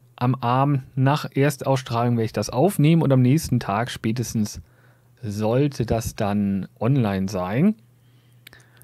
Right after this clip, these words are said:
Aber das so eine kleine Idee. Ihr könnt gerne jetzt hier schon in den Kommentaren schreiben, was ihr von dieser Idee haltet. Ob ihr Bock hättet, ein wenig dann meine Meinung zu hören und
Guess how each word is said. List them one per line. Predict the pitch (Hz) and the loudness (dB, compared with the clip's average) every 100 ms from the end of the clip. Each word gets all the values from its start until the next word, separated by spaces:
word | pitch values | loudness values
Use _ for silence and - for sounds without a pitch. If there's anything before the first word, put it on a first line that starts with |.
| _ | _
Aber | 127 139 | 0 0
das | 139 - 175 - | 0 0 0 2
so | 196 - | 0 2
eine | 135 143 139 | 0 2 2
kleine | 135 - 127 143 160 | 0 -2 -2 2 2
Idee. | - 147 131 156 226 285 - | 2 4 6 6 6 2 0
Ihr | 175 214 | 2 2
könnt | - 170 175 185 - - | 2 2 4 4 0 -8
gerne | - 135 226 247 220 202 - - - | -4 0 2 4 4 2 0 -12 -2
jetzt | 202 269 - - | 0 0 -4 -10
hier | - 254 | -4 -2
schon | 226 190 170 | 0 0 0
in | |
den | 160 | 2
Kommentaren | 151 156 131 135 135 135 | 2 2 2 2 0 0
schreiben, | 131 117 117 120 131 - - - - - | -2 -2 0 -2 -4 -12 -20 -20 -18 -10
was | 104 139 - - | -4 -2 -2 -4
ihr | 180 160 | 2 2
von | 151 147 135 | 4 4 4
dieser | 127 131 | 6 4
Idee | 123 123 120 | 2 2 2
haltet. | 107 107 123 165 175 - - - - _ | 0 0 2 4 2 0 -20 -20 -20 _
Ob | - - - | -12 -12 0
ihr | 165 | 0
Bock | 143 139 135 | 2 2 2
hättet, | 135 131 135 127 | 2 2 4 2
ein | 127 120 120 120 | 0 0 0 2
wenig | 131 135 127 | 4 4 2
dann | - 120 120 120 117 - _ - | 2 4 4 4 0 -4 _ 0
meine | 127 165 208 | 2 4 6
Meinung | 190 180 185 | 6 4 4
zu | 180 175 | 2 2
hören | 147 151 151 | 4 4 2
und | - 135 | 0 -2